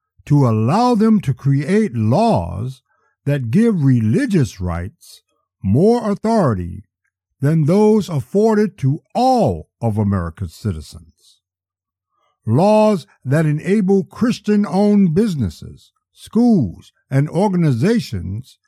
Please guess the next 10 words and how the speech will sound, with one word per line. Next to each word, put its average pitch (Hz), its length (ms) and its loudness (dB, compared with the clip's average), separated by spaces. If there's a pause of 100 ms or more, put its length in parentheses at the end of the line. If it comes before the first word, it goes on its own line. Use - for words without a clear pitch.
(240)
to 185 140 0
discriminate 180 880 0 (500)
without 170 600 -2
penalty 123 640 -2 (540)
against 123 460 -2
those 185 600 2 (180)
who 117 160 -4
do 101 180 -2
not 156 380 0
believe 170 840 -2